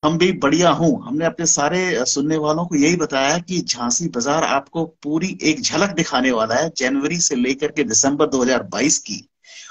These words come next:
और हम बता, बात करेंगे झांसी को लेकर के, उत्तर प्रदेश को लेकर के, भारत को लेकर के, क्योंकि हमारे झांसी वासियों को सब मालूम होना चाहिए कि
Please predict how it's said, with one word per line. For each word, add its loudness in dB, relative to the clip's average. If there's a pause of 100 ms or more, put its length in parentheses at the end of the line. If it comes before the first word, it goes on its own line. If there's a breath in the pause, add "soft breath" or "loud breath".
(140 loud breath)
और 6
हम 4
बता, 2
बात 2
करेंगे 0 (480 loud breath)
झांसी 0
को -2
लेकर 0
के, 0 (260 soft breath)
उत्तर -4
प्रदेश 4
को 0
लेकर 2
के, 0 (180)
भारत -2
को 0
लेकर -2
के, -18 (380)
क्योंकि 0 (400 loud breath)
हमारे 2
झांसी 2
वासियों 0
को -4
सब 0
मालूम 2
होना 0
चाहिए -4
कि -10